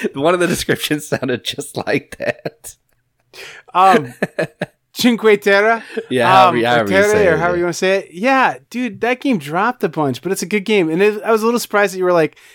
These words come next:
Speaker 2: "Hey, let's play this one," <laughs> like, this last weekend. It's a good game, though.
Speaker 1: Yeah, well, it just seems cool, and I've never played it, and it's a cool theme.
Speaker 2: And you're starting, starting to be kind of on a pick up and deliver kick.
Speaker 1: Yeah, I'm starting to dig that a little bit.
Speaker 2: You know what I like about our podcast, Jason?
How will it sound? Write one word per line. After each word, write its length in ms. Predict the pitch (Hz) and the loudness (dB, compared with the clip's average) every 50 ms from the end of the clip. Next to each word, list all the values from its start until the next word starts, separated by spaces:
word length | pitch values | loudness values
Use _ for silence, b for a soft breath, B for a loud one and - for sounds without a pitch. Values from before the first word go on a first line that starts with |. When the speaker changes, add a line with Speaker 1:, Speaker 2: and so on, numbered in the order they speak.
| b b | b b
Speaker 2:
"Hey, 100 | 202 220 | 0 0
let's 120 | 208 - | 0 2
play 100 | - 202 | 0 0
this 200 | 160 175 175 - | 0 0 -2 -4
one," 240 | - 127 104 104 - _ _ | -6 -6 -6 -6 -10 _ _
<laughs> 80 | - | -10
like, 260 | - 139 - 202 185 170 | -10 -6 -6 -4 -6 -6
this 180 | - - 175 | -10 -6 -4
last 220 | 190 185 - - - | -4 -4 -4 -6 -6
weekend. 480 | 180 180 175 185 160 135 127 127 123 - _ _ B B B B B B | -6 -4 -2 -2 -2 -2 -2 -6 -10 -14 _ _ B B B B B B
It's 120 | 208 220 | -4 -2
a 40 | 320 | 0
good 140 | 247 277 254 | 0 0 2
game, 200 | 240 240 226 190 | 2 2 0 2
though. 220 | 151 147 165 180 - _ _ | 0 -2 -2 -4 -8 _ _
Speaker 1:
Yeah, 220 | - 127 143 - - - - | -4 -4 -2 -2 -4 -10 -10
well, 180 | 123 156 160 156 | -8 -4 -2 -2
it 80 | 151 | -2
just 200 | 175 185 175 - | -2 -4 -8 -6
seems 240 | - 185 175 147 - | -6 -6 -6 -6 -6
cool, 200 | - - 165 151 | -4 -2 0 0
and 80 | 131 123 | 2 0
I've 80 | 127 127 | 0 0
never 180 | 127 120 110 98 | 0 -2 -2 -2
played 220 | - 131 127 120 | 0 0 0 2
it, 140 | 117 107 110 | 2 0 0
and 280 | 110 110 107 107 104 | 0 -2 -2 -4 -4
it's 160 | 104 101 - 107 | -6 -6 -6 -8
a 40 | |
cool 200 | 98 - - 98 | -10 -6 -6 -6
theme. 320 | - - 104 95 95 104 - _ _ _ _ _ _ _ | -4 -4 -4 -6 -6 -8 -12 _ _ _ _ _ _ _
Speaker 2:
And 160 | - 160 170 180 | -2 0 2 4
you're 140 | 190 208 | 4 2
starting, 460 | 196 - - - 220 220 233 220 208 - | 2 0 -4 0 0 0 0 -2 -8 -10
starting 280 | _ - - 214 226 208 | _ -6 -4 -4 -2 0
to 40 | 190 | 0
be 120 | 190 190 | 0 -2
kind 180 | 190 - 196 190 | 0 0 -2 0
of 80 | 185 | 0
on 120 | 185 180 170 | 0 0 0
a 180 | 160 147 135 131 | 0 -2 -2 -4
pick 240 | - - 180 175 190 | -4 -6 -4 -4 -2
up 100 | 180 - | -4 -2
and 80 | 170 143 | -2 -2
deliver 300 | 135 135 160 175 185 147 | 0 0 0 -2 -2 -4
kick. 360 | - - 117 113 113 - _ _ _ _ _ _ - - | -4 -6 -8 -8 -8 -10 _ _ _ _ _ _ -10 -4
Speaker 1:
Yeah, 220 | 98 113 123 123 117 113 | 0 0 2 2 0 -2
I'm 160 | 113 117 - | -4 -4 -6
starting 240 | - - 117 110 104 | -4 -2 -2 -2 -2
to 80 | 101 95 | -6 -4
dig 200 | 92 104 98 90 | -4 -6 -4 -2
that 120 | 90 85 | -2 0
a 60 | 82 80 | 0 0
little 160 | 82 85 82 | -2 -2 -2
bit. 280 | 82 - - - _ _ - _ _ b b b b b b | -2 -2 -2 -4 _ _ -20 _ _ b b b b b b
Speaker 2:
You 100 | - 202 | -4 -2
know 60 | 254 339 | 0 2
what 100 | 359 320 | 2 2
I 60 | 294 | 2
like 180 | 254 247 226 | 2 2 0
about 180 | 233 208 220 220 | 2 0 0 0
our 80 | 220 202 | 0 0
podcast, 460 | - 196 202 202 - 208 214 190 - | 0 0 -2 0 -2 -4 -4 -4 -4
Jason? 420 | - 214 196 190 - 208 202 180 | -2 -4 -4 -2 -2 -6 -6 -8